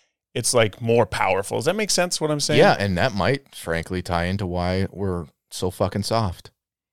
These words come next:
Speaker 2: Because people haven't had experiences and had to work through it other than just emotionally watching someone else do it.
Speaker 1: Right. I think it's totally why we're so soft. It's like, it's a lack of experiences.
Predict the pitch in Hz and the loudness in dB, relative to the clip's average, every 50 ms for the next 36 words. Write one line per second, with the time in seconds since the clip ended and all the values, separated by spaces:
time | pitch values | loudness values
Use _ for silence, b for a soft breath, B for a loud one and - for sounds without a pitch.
0 | _ _ _ _ _ _ _ - 104 90 82 - - 101 92 101 90 78 90 92 | _ _ _ _ _ _ _ -4 -4 -4 -4 -4 -6 -4 -2 -2 -2 -2 -2 -2
1 | 98 101 87 87 87 85 87 87 - - - - - - 92 95 92 87 92 - | -2 -2 -2 -2 -2 -2 -4 -4 -8 -10 -12 -10 -8 -6 -4 -2 -4 -4 -6 -8
2 | 82 87 82 76 85 90 87 87 85 82 82 92 92 - - - 90 92 101 90 | -10 -10 -8 -6 -4 -4 -4 -4 -4 -4 -4 -6 -6 -8 -10 -10 -6 -4 -2 -2
3 | 85 85 - 87 90 90 90 85 85 85 82 82 82 82 80 76 - - _ _ | -2 -2 -4 -4 -4 -4 -4 -4 -6 -8 -8 -8 -8 -8 -10 -10 -12 -14 _ _
4 | _ _ _ _ _ _ _ _ _ _ _ - 90 87 87 87 85 85 - - | _ _ _ _ _ _ _ _ _ _ _ -10 -8 -6 -4 -4 -4 -4 -6 -6
5 | 87 82 80 80 82 82 85 - 85 82 - 85 78 80 82 85 95 - - - | -6 -8 -6 -6 -6 -6 -6 -6 -8 -8 -8 -8 -6 -6 -6 -6 -6 -8 -10 -12
6 | 82 82 85 - 165 165 135 - - 110 143 143 131 120 - - - - 160 208 | -12 -12 -10 -6 -2 -2 -2 -2 -2 -2 -2 -2 -2 -2 -4 -4 -2 -2 -2 0
7 | 254 220 135 101 85 80 - - - - - - - - - - - - - - | 0 0 0 0 -2 -4 -6 -4 -4 -4 -4 -4 -6 -6 -8 -8 -10 -12 -16 -20
8 | - _ _ _ _ _ _ _ _ _ _ _ - 123 - 127 117 110 - - | -20 _ _ _ _ _ _ _ _ _ _ _ -6 -2 0 2 2 0 0 -6
9 | - _ _ - 127 110 - 123 113 107 104 110 120 143 180 190 - 113 104 101 | -18 _ _ -12 -10 -8 -6 -6 -4 -4 -2 0 0 0 0 -2 -4 -6 -6 -6
10 | - - - - 107 - - - - - - - - - | -6 -8 -8 -8 -10 -10 -8 -8 -8 -10 -8 -8 -10 -10